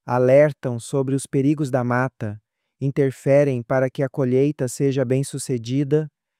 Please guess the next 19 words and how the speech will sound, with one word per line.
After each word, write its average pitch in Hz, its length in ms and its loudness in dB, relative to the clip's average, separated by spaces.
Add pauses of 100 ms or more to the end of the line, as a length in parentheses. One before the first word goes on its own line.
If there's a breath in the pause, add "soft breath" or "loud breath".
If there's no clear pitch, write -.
(180)
para 135 220 0
que - 100 -4
as 139 140 -2
crianças 139 600 0
se 143 100 -8
desenvolvam 131 680 2
com 131 160 -4
força 147 420 0
e 139 60 -4
saúde 131 640 0 (340)
e 131 100 -6
para 139 240 2
que 156 160 -4
os 139 120 -4
velhos 131 540 2
continuem 147 580 -2
sábios. 113 720 -4 (880)
Nessa 131 340 -2
crença, 135 600 -4